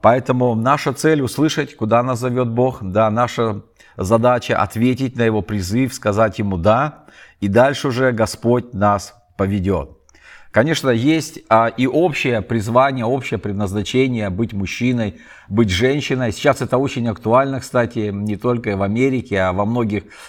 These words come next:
странах. Это, меня это, конечно, всегда удивляет, вот как можно обмануть человека, что мужчина себя считает женщиной, а женщина себя считает мужчиной.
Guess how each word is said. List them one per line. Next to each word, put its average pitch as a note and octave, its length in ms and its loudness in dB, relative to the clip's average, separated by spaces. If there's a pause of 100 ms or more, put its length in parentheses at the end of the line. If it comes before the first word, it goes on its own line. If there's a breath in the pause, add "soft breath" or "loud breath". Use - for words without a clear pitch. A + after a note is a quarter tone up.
странах. B2+ 680 0
Это, A2 220 -2
меня B2+ 260 2
это, B2+ 140 -2
конечно, C3 400 -2
всегда A#2+ 320 0
удивляет, B2 640 0
вот G#2 160 -4
как C#3 240 2
можно B2+ 400 0
обмануть A#2 460 0
человека, A2 640 -2 (420 loud breath)
что - 240 -2
мужчина C3 440 0
себя B2+ 260 0
считает A#2 360 0
женщиной, E2+ 720 -4 (280)
а A2 140 4
женщина B2+ 460 -2
себя A2 260 0
считает G#2+ 380 -2
мужчиной. D#2+ 580 -6